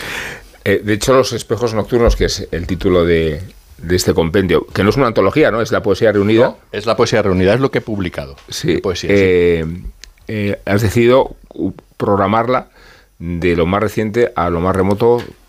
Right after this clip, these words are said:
Speaker 1: dando prioridad a lo más reciente.
Speaker 2: Sí, eso lo dudé solo un momento y, bueno, me, mm, pensé que era mucho mejor arrancar de los poemas del dos mil catorce y llegar al, al mil novecientos sesenta y cuatro, que es cuando está publicado el primer poema. Es decir, que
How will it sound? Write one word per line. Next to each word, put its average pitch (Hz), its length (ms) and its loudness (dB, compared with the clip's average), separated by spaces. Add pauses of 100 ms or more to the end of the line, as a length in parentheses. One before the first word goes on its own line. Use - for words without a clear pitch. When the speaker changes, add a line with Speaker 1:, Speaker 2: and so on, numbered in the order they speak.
(280)
Speaker 1:
dando 90 320 0
prioridad 85 360 2
a - 20 0
lo 82 80 -2
más 82 160 -6
reciente. 76 380 -12 (640)
Speaker 2:
Sí, - 360 0 (640)
eso 139 220 0
lo 151 120 4
dudé 131 240 0
solo 127 220 0
un 120 80 4
momento 123 600 2
y, 92 720 0 (340)
bueno, 92 360 2
me, 90 220 0
mm, 78 500 -2 (400)
pensé 98 360 0
que - 80 0
era 110 120 2
mucho 110 300 0
mejor 107 280 0
arrancar 98 400 0
de 98 60 4
los 87 140 -2
poemas 95 300 2
del 92 120 -4
dos 92 120 0
mil 95 180 0
catorce 101 460 -2
y 98 40 0
llegar 87 360 0
al, 78 640 -4
al 78 280 -2
mil 92 160 4
novecientos 95 400 0
sesenta 90 300 -2
y 85 40 0
cuatro, 92 320 -2
que 87 80 -4
es - 100 -6
cuando 90 220 0
está 92 220 -4
publicado 95 480 0
el 92 100 0
primer 80 320 -4
poema. 65 260 -8
Es 87 60 0
decir, 82 240 -4
que - 180 -8